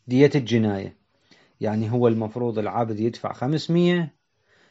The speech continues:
إجا مولى زيد قتله، قال: "فكت الخمسمية". قال له العبد، السيد قال له: "لا مولانا، هذا سعره سبعمية وخمسين،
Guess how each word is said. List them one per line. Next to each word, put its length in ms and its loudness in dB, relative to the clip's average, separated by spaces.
إجا 220 2
مولى 680 0
زيد 400 2
قتله، 720 6
قال: 140 2
"فكت 360 0
الخمسمية". 560 -6
قال 140 -2
له 60 -2
العبد، 440 -8
السيد 640 -2
قال 80 2
له: 80 2
"لا 220 -2
مولانا، 600 2
هذا 160 -4
سعره 320 -2
سبعمية 520 4
وخمسين، 540 2